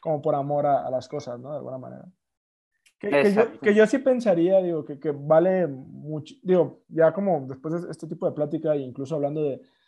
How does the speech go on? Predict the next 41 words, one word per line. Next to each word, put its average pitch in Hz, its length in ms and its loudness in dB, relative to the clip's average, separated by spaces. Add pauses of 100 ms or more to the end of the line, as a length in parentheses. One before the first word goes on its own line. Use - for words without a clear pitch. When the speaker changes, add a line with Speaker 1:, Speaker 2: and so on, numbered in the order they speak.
(180)
Speaker 1:
de 135 160 -8
que, 127 500 -6 (320)
de 143 200 -10
que 143 200 -2 (240)
el 170 140 6
éxito 151 640 -2
no 151 140 -6
te 175 80 2
garantiza 143 400 0
el 156 80 0
éxito, 175 360 -6
por 147 120 -10
así 127 160 -6
<laughs> 190 40 0
decirlo, 196 540 -2 (460)
este, 156 640 2 (680)
a-, 170 200 0
hablando 175 280 6
de 202 100 4
eso, 208 200 -4
pues 202 100 -4
yo 180 60 4
digo 202 160 2
que 190 180 -4 (260)
lo 170 120 -2
más 170 200 0 (420)
prudente 214 480 0
quizás 185 380 -2
para, 147 440 -2 (460)
para 139 200 -2
los 131 300 -6
cineastas, 143 580 -4
¿no? 131 300 -10
De, 135 140 -4
hablando 131 320 -6
de 131 60 -14
tapatíos, 151 600 -4
pues 139 120 -8
yo 135 40 -4
digo 143 160 -4
que 139 200 -12